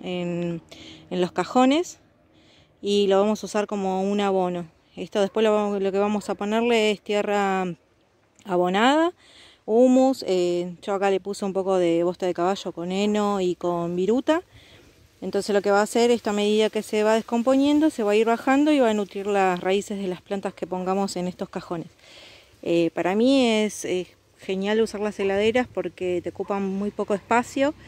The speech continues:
y aparte porque puedes trabajar mejor y no tenés que estar agachándote tanto, para los que nos duelen la espalda. Así que ahora vamos a proceder a ponerle la tierra y a hacer los trasplantes que, que tenemos,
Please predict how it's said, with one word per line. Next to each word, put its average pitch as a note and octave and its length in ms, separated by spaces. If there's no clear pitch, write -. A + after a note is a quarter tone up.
y F#3+ 880
aparte G3 340
porque F3+ 380
puedes G3 240
trabajar G3+ 400
mejor G#3+ 380
y G#3+ 80
no G3+ 120
tenés G3+ 220
que G3 220
estar G3+ 220
agachándote G3+ 520
tanto, A3 400
para E3+ 120
los E3+ 100
que F3+ 80
nos F3 140
duelen G3+ 240
la F#3 40
espalda. A3+ 440
Así F3+ 320
que F3+ 400
ahora G3+ 180
vamos G3+ 240
a F#3 60
proceder G3 440
a G3 100
ponerle F#3+ 420
la F#3+ 120
tierra C#4 400
y A3 60
a F#3+ 60
hacer G3+ 240
los G3+ 240
trasplantes G#3 580
que, F3 720
que - 100
tenemos, F3 560